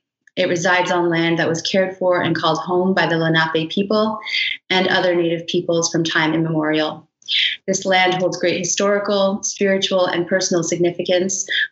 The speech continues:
for its original stewards, the Native nations and peoples of this region. We recognize and continually support and advocate for the sovereignty of the Native nations in this territory and beyond.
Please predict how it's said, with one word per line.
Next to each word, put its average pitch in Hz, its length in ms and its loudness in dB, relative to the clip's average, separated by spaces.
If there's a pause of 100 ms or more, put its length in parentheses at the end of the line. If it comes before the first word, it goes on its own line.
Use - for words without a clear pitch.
for 185 160 2
its 185 140 0
original 175 360 0
stewards, 175 680 0 (260)
the 190 60 -4
Native 190 280 2
nations 175 520 2
and 170 160 0
peoples 156 380 0
of 151 160 -2
this 160 200 0
region. 156 520 0 (680)
We 190 100 0
recognize 214 640 2
and - 140 -2
continually 190 540 0
support 180 500 0
and 175 180 -2
advocate 175 680 0 (320)
for 180 80 2
the 180 100 0
sovereignty 190 800 0
of - 140 -4
the 180 60 0
Native 175 260 2
nations 180 480 0
in 180 180 -2
this 190 240 0
territory 175 580 0
and 160 200 0
beyond. 151 480 -2